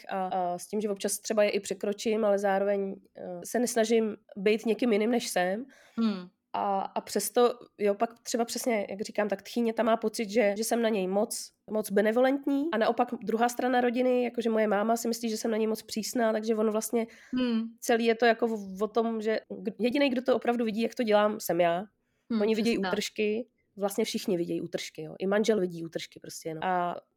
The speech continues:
Speaker 1: jako budu se vždycky snažit to samozřejmě dělat nejlíp, nejlíp, jak, jak si myslím, že to tam mám dělat, a tak to budu dělat, ale, a teď jsem se do toho zamotala už zase strašně.
Speaker 2: Eh, já s tím, já s tím
Speaker 1: <laughs> Povídej něco.
Speaker 2: souhlasím, no, protože vlastně vy jste jedno, že jo, a ty
Speaker 1: Hmm,
Speaker 2: jsi s tím dítětem
Speaker 1: ano.
Speaker 2: pořád, ty jsi s ním opravdu těch
Speaker 1: Ano.
Speaker 2: dvacet čtyři sedm.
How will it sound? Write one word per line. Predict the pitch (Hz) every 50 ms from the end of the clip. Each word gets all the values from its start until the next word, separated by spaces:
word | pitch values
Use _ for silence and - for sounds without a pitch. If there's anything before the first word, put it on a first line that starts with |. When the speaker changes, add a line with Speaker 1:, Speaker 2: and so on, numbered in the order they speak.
| _ - 196
Speaker 1:
jako | 185 190 - 202
budu | 185 190 196 -
se | - 220
vždycky | 214 190 202 - - -
snažit | - 214 196 214 214
to | - 208
samozřejmě | - 196 190 185 214 214 196
dělat | 196 190 196 196 196
nejlíp, | 220 190 196 202 220 214
nejlíp, | 196 196 214 233 254 254
jak, | 220 214 - - - -
jak | 214 247 -
si | - 277
myslím, | 254 240 - 269 269 247
že | 240 -
to | - 240
tam | - -
mám | 254 233 247
dělat, | 233 220 214 240 285 311 -
a | - 226
tak | 226 - -
to | - 220 214
budu | 196 196 202 220
dělat, | 214 214 208 220 247 - -
ale, | 202 202 202 202 202 202
a | 233
teď | - 339 -
jsem | - 294 277
se | 285
do | 226 247
toho | 233 220 208
zamotala | 208 185 180 185 175 170 170
už | 170 185 -
zase | - - -
strašně. | - - - 214 - - - - 226 233 226 - - - 403 226 -
Speaker 2:
Eh, | -
já | 214
s | -
tím, | 302 330 -
já | 226
s | 233
tím | 233 208
Speaker 1:
<laughs> | 311
Povídej | 254 269 262 196 196
něco. | 196 190 285
Speaker 2:
souhlasím, | 262 294 381 - - - 214 185
no, | 175 165 165
protože | - - - 220 214 294
vlastně | 285 208 202 - - 302 302 262
vy | 214 190 226 220
jste | - - 285
jedno, | 277 240 220 180 165 175 160 139 156
že | 165
jo, | 151 -
a | -
ty | - 214
Speaker 1:
Hmm, | 254 302
Speaker 2:
jsi | 330 370
s | -
tím | - 226
dítětem | 220 214 226 220 254 330
Speaker 1:
ano. | 311
Speaker 2:
pořád, | - 202 196 180 160
ty | - 175
jsi | 165 196 190
s | -
ním | 220 214
opravdu | 220 202 190 214 240
těch | 262
Speaker 1:
Ano. | 269 247
Speaker 2:
dvacet | 226 185 - 220 208
čtyři | - - 233 240 220
sedm. | - 214 180 160 147 143 156